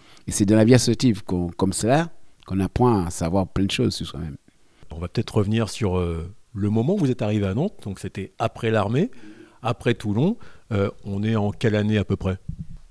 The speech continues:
Speaker 1: On est en soixante-douze.
Speaker 2: Vous êtes, euh, donc arrivé à Nantes, euh, pas par hasard, c'est parce que, euh, <laughs> il y avait de la famille.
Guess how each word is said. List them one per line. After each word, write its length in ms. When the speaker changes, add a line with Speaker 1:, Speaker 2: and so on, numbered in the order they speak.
Speaker 1:
On 120
est 120
en 120
soixante-douze. 1200
Speaker 2:
Vous 200
êtes, 220
euh, 340
donc 440
arrivé 380
à 80
Nantes, 420
euh, 560
pas 80
par 200
hasard, 360
c'est 200
parce 240
que, 100
euh, 300
<laughs> 120
il 40
y 80
avait 180
de 60
la 80
famille. 380